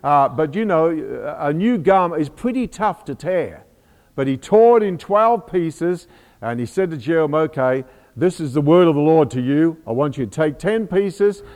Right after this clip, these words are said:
because I'm gonna rend the kingdom out of the hand of Solomon. I'm not gonna do it while he's alive. It'll be out of the hand of his son. And I want you to take ten pieces, and these ten pieces of this new garment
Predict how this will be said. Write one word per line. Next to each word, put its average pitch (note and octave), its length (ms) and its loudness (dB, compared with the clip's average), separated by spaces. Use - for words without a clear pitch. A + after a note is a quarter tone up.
because C#3 420 0
I'm C3 160 -2
gonna C3 200 -4
rend A3+ 340 4
the A#3 60 2
kingdom F3+ 400 -4
out D#3+ 180 0
of D3 60 -2
the C3 100 -2
hand F3 260 -6
of D3+ 100 -4
Solomon. A3 540 2
I'm A2 80 -10
not D#3 140 0
gonna F#3 180 0
do F#3+ 180 6
it G3+ 40 4
while F3 280 4
he's D3+ 140 -2
alive. D#3+ 240 2
It'll C3+ 100 -2
be B2 160 -2
out D#3 160 2
of D3 80 -4
the D3 100 -2
hand E3 220 -4
of D3 80 -4
his C3+ 140 -6
son. E3 320 -2
And A2+ 120 -6
I C3 40 -2
want C3 320 -2
you G#3 160 0
to F#3+ 80 -8
take E3+ 320 -2
ten A3+ 300 -4
pieces, F#3 500 -4
and C#3 120 -8
these E3 180 -4
ten G3 300 -8
pieces E3 420 -6
of C3+ 80 -14
this D3+ 180 -6
new G#3 240 -2
garment F3 480 2